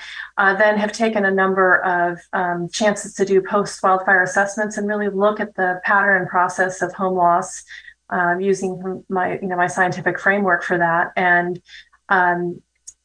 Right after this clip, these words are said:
so now, you know, I think we all have a very different opinion about the vulnerability we possess and the idea that, you know, there really is no landscape in California that is immune to wildfire. And in fact, our ecosystems are highly dependent upon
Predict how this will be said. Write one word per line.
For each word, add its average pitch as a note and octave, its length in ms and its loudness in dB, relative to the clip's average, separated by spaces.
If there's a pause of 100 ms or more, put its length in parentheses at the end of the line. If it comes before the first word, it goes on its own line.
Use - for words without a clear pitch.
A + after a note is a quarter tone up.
so A#3+ 240 4
now, A3 720 4 (300)
you G3+ 100 -4
know, G3 320 0 (320)
I G3+ 80 0
think A3+ 260 2
we G#3 80 6
all G3 280 6
have G3 100 -4
a F#3 60 -2
very F#3+ 180 4
different F#3 300 0
opinion F3+ 400 -4
about E3 500 0 (220)
the F#3+ 80 4
vulnerability F#3+ 640 6
we F3 160 2
possess F3+ 600 2
and F3+ 140 -10
the F3+ 80 -8
idea F3+ 400 0
that, E3+ 380 2 (320)
you G3 80 4
know, G3 40 6
there F#3+ 120 6
really F#3+ 280 2
is G#3+ 300 2
no F#3 240 0
landscape F3+ 500 0
in E3+ 120 -2
California F3 640 -2
that E3+ 180 0
is E3+ 160 -2
immune F3+ 340 0
to A3 100 0
wildfire. E3+ 500 2
And E3+ 100 0
in E3+ 80 -4
fact, E3+ 360 2
our E3+ 180 0
ecosystems F#3 720 -4
are E3 300 0
highly G3 420 -2
dependent A3 540 -2
upon E3 500 -2